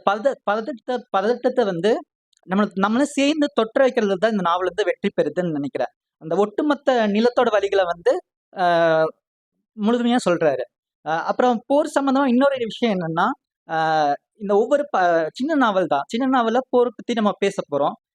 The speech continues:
அப்படி பேசும்போது ஒவ்வொரு கதாபாத்திரத்துக்கும் முக்கியத்துவம் கொடுக்கணும், இல்லாட்டி அது வெறும் எண்களா மாறிடும். அ, போர் நடக்குது, அதுல இத்தனை பேர் இறந்தாங்க அப்படின்னு எண்களா மாறிடும், இல்லாட்டி வெறும் போர் மட்டுமே, அந்த சண்டை பிடிக்கிறது மட்டுமே இருக்கும்.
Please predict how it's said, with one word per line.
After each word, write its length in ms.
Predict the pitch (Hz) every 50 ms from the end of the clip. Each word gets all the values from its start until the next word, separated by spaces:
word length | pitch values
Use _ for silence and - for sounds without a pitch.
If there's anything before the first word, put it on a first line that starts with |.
| _ _ -
அப்படி 180 | 196 202 208 208
பேசும்போது 520 | - 269 311 349 320 - 254 233 240 240 311 277
ஒவ்வொரு 240 | 233 226 247 247 233
கதாபாத்திரத்துக்கும் 880 | - 208 208 254 285 285 - 262 - 262 226 196 - - 269 277 240
முக்கியத்துவம் 480 | 220 214 262 262 - - 240 226 196 -
கொடுக்கணும், 420 | - 208 208 - 185 175 170 147
இல்லாட்டி 240 | 160 190 220 220 294
அது 140 | 254 196 185
வெறும் 260 | 196 214 269 277 226
எண்களா 380 | 214 214 247 269 302 285 277 233 196
மாறிடும். 440 | 180 175 170 160 151 131 127 - - _ _ _ _ _ _ _ 139
அ, 100 | 139 139 -
போர் 180 | - 247 254 262
நடக்குது, 440 | 254 240 226 214 - 190 175 226 277 311 - _ _ _
அதுல 180 | - 202 208 202
இத்தனை 200 | 202 190 202 196
பேர் 160 | 214 226 220
இறந்தாங்க 380 | 202 196 202 202 202 202 202 214
அப்படின்னு 300 | 208 - 185 190 190 180
எண்களா 300 | 190 185 190 214 214 208 185
மாறிடும், 380 | 175 170 147 139 - 170 233 - _ _ _
இல்லாட்டி 260 | _ _ 285 277 302 262
வெறும் 220 | 240 247 277 262 - _
போர் 240 | 277 269 277 277
மட்டுமே, 380 | 254 247 240 233 233 226 254 247 240 226 - - _ _ _
அந்த 300 | 185 175 170 170 160 156
சண்டை 280 | - 196 214 220 254
பிடிக்கிறது 320 | - - 240 - 233 214 196
மட்டுமே 320 | 190 175 - 185 190 196
இருக்கும். 320 | 180 151 147 - 147 -